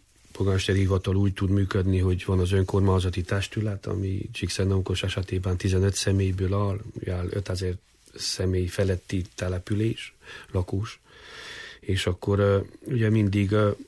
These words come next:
észrevételeket fogalmazhatnak meg, valamint a lakosság észrevételét, valamint lakosság javaslatait kéne lenne végvinni, és akkor azt a tanácstestület szintén döntés hozni, és akkor a polgármesteri hivatal maga azt végrehajtsa.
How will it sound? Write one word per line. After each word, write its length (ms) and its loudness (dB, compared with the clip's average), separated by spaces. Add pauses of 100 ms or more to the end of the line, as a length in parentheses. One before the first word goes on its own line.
(180)
észrevételeket 880 0
fogalmazhatnak 960 0
meg, 360 2
valamint 580 0
a 200 -4 (200)
lakosság 680 -4
észrevételét, 760 0
valamint 420 0
lakosság 460 -4
javaslatait 840 0
kéne 280 -2
lenne 320 -2
végvinni, 680 2 (420)
és 240 -4
akkor 280 -2
azt 220 -4
a 40 0
tanácstestület 680 -2
szintén 460 -2
döntés 400 0
hozni, 240 -2
és 140 -4
akkor 200 -6
a 40 -8
polgármesteri 600 -4
hivatal 540 -2
maga 260 -4
azt 140 -12
végrehajtsa. 720 -6